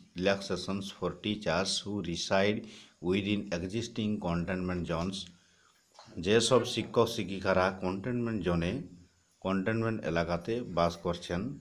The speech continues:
তাদেরকে রিল্যাক্সেশন দেওয়া হয়েছে, তাদেরকে ছাড় দেওয়া হয়েছে যে বাইশ তারিখ এবং চব্বিশ তারিখ যে মাধ্যমিকের বিতরণ, মাধ্যমিক মার্কশিটের, সেদিন আসতে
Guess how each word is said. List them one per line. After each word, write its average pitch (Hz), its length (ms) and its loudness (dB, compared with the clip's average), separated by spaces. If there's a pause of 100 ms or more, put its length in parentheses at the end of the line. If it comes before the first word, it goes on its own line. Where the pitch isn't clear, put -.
তাদেরকে 92 640 -2 (340)
রিল্যাক্সেশন 95 640 0
দেওয়া 80 200 2
হয়েছে, 82 360 -4
তাদেরকে 92 480 -4
ছাড় 82 280 -2
দেওয়া 85 200 2
হয়েছে 87 420 -4 (400)
যে 87 360 -2 (240)
বাইশ 101 320 4
তারিখ 101 260 -2
এবং 95 260 0
চব্বিশ 87 380 -4
তারিখ 90 280 0
যে 87 140 0 (320)
মাধ্যমিকের 87 800 -2
বিতরণ, 85 580 -2 (140)
মাধ্যমিক 90 500 -4
মার্কশিটের, 82 800 -6 (360)
সেদিন 95 500 -2
আসতে 90 540 -6